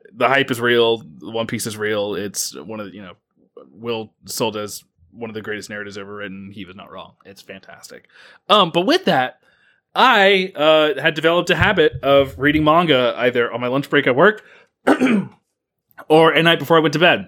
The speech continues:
And, uh, the, the bu-, the bug had bitten me, and I was like, "Okay, I gotta go refill. I gotta go find some more stories," I, especially with all this, like, good anime out that's ending, uh, you know, a-, after our first season. I gotta read more of the story. So,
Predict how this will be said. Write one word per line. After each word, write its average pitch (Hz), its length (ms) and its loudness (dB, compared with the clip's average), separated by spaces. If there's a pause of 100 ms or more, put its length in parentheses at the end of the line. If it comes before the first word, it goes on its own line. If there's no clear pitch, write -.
And, 120 340 -2
uh, 120 120 -6
the, 113 280 0
the 113 120 -4
bu-, 143 320 -2
the 120 80 -6
bug 156 240 4
had 147 140 -2
bitten 143 180 2
me, 131 300 0 (480)
and 120 320 2
I 113 80 -2
was 113 100 -2
like, 110 260 2 (140)
"Okay, 123 400 0
I 113 80 -4
gotta 123 220 4
go 120 480 4 (180)
refill. 123 460 4
I 107 100 0
gotta 117 120 2
go 117 100 4
find 117 200 0
some 117 100 0
more 113 120 -4
stories," 92 580 -6
I, 101 120 -10
especially 120 360 2
with 113 80 0
all 113 120 6
this, 107 140 -2
like, 110 120 0
good 113 120 4
anime 110 200 2
out 110 400 4
that's 95 340 -6 (380)
ending, 117 500 2
uh, 98 200 -6
you 113 100 -4
know, 98 240 -4 (100)
a-, 107 240 -2
after 120 220 0
our 113 80 -2
first 117 240 -8
season. 107 400 -12 (240)
I 101 80 -10
gotta 107 320 -6
read 107 160 -12
more 104 160 -10
of 95 80 -16
the 104 60 -18
story. 98 320 -8
So, 208 460 2